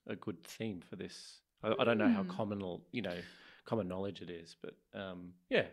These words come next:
Speaker 1: it's just interesting.
Speaker 2: Yeah.
Speaker 1: Now, you had an interesting theme that we want to just pick up on really quickly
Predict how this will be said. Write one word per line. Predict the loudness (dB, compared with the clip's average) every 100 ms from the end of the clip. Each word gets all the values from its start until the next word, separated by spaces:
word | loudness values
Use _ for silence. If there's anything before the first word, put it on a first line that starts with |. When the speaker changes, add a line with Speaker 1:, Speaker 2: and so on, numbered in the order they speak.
| -12
Speaker 1:
it's | -8
just | -6 -6
interesting. | -10 -10 -12 -10 -12 -12 _ _ _ _ _ -6
Speaker 2:
Yeah. | -2 2 0 -2 -10 -20 _ _ _ _ -14 -12 -14 -16 6
Speaker 1:
Now, | 10
you | 12 10
had | 8 12
an | 12
interesting | 10 8 2 4 2
theme | 2 2 2
that | 2
we |
want | 2 0
to | 0
just | -6 -6
pick | -6
up | -6 -2
on | -2 -2
really | -2 -4
quickly | -8 -10 -4 -4 -4